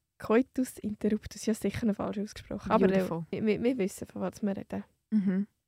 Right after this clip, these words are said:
Speaker 1: Also das Rausziehen
Speaker 2: Ja.
Speaker 1: ist Coitus interruptus.
Speaker 2: Aha.
Speaker 1: Da,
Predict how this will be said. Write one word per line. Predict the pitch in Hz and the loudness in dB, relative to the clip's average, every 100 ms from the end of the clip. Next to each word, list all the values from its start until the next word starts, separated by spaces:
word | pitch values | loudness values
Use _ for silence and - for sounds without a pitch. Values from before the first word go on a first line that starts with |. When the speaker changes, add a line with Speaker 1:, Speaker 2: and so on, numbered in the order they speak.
| _ | _
Speaker 1:
Also | 208 202 | -6 -4
das | 190 196 - | -2 -4 2
Rausziehen | 233 - - - 202 185 - _ _ | 2 2 -2 2 2 0 -6 _ _
Speaker 2:
Ja. | 220 180 - - | -4 -4 -6 -4
Speaker 1:
ist | 208 196 - - | -2 -2 -8 -8
Coitus | - 190 - - | -4 -4 -6 -14
interruptus. | 226 - - 190 | -14 -10 -4 -4
Speaker 2:
Aha. | 196 - - - - - _ | -4 -8 -16 -20 -20 -20 _
Speaker 1:
Da, | - | -8